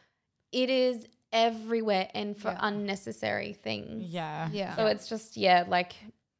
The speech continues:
Speaker 1: talking about it, spreading, spreading that it's important, you know, that we don't need it, and going from there. And then, yeah, people start to follow. So
Speaker 3: Yeah.
Speaker 1: it's such a
Speaker 2: Yeah.
Speaker 1: beautiful
Speaker 2: I think, um, just, like, if everyone just does their bit, like,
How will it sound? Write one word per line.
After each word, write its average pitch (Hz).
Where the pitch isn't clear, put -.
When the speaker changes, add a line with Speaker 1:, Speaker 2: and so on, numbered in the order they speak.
Speaker 1:
talking 277
about 208
it, 202
spreading, 202
spreading 208
that 190
it's -
important, 185
you 180
know, 180
that -
we 196
don't 190
need 190
it, 185
and 185
going 185
from 185
there. 180
And 175
then, 180
yeah, 190
people 220
start -
to 180
follow. 202
So 220
Speaker 3:
Yeah. 196
Speaker 1:
it's 202
such 180
a -
Speaker 2:
Yeah. 226
Speaker 1:
beautiful 214
Speaker 2:
I 294
think, 277
um, 202
just, -
like, 247
if 185
everyone 220
just 202
does 170
their 170
bit, 185
like, -